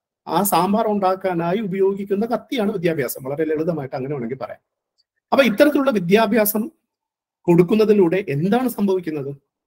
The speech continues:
ആത്യന്തികമായി നമുക്ക് തോന്നുന്നത്, പ്രാഥമികമായി തോന്നും, ആ അതിനകത്തുള്ള വ്യക്തികളൊക്കെ നന്നായി പോകുന്നു, അവർക്ക് ജോലി കിട്ടുന്നു, അവർ നല്ല മനുഷ്യരായിട്ട് മാറുന്നു.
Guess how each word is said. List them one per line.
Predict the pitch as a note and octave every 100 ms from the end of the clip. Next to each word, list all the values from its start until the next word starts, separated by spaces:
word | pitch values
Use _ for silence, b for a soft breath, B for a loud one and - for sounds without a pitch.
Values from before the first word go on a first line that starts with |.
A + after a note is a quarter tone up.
| _ _ _ _ -
ആത്യന്തികമായി | F#3 G3+ C#4+ D#4+ C#4 A#3+
നമുക്ക് | A#3+ G#3 A3 D4
തോന്നുന്നത്, | - G3 G3+ G3+ G3 G3+
പ്രാഥമികമായി | G3 D3+ D#3+ G3 G#3+ A3 G3+
തോന്നും, | F#3+ F3 F3+ G3+ D#3+
ആ | A3
അതിനകത്തുള്ള | F#3 F#3 F#3 F#3+ F3+
വ്യക്തികളൊക്കെ | C#3 - G3+ E3 D#3+
നന്നായി | C3+ C#3+ D3
പോകുന്നു, | C#3 A#2+ A2+ - _ _ _ _
അവർക്ക് | - E3+ F3+
ജോലി | D3+ D3+ E3
കിട്ടുന്നു, | C#3 A#2+ A#2+ - _ _ _ -
അവർ | D#3+ F3
നല്ല | E3+ D#3
മനുഷ്യരായിട്ട് | E3+ C#3+ D#3+ D3+ C#3+
മാറുന്നു. | C#3 A#2 G#2